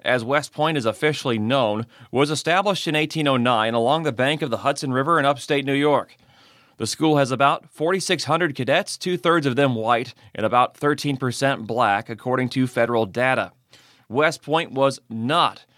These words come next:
the only installation under scrutiny by the Congressional Commission. It also recommended that eight other installations address symbols of the racist past. The U S Naval Academy in Annapolis, Maryland, renamed buildings and roads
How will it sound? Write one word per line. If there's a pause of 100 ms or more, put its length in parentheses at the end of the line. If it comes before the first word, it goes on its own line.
(160)
the
only
installation
under
scrutiny (180)
by
the
Congressional
Commission. (400)
It
also
recommended
that
eight (100)
other
installations
address
symbols
of
the
racist
past. (500)
The
U
S
Naval
Academy
in
Annapolis,
Maryland,
renamed
buildings
and
roads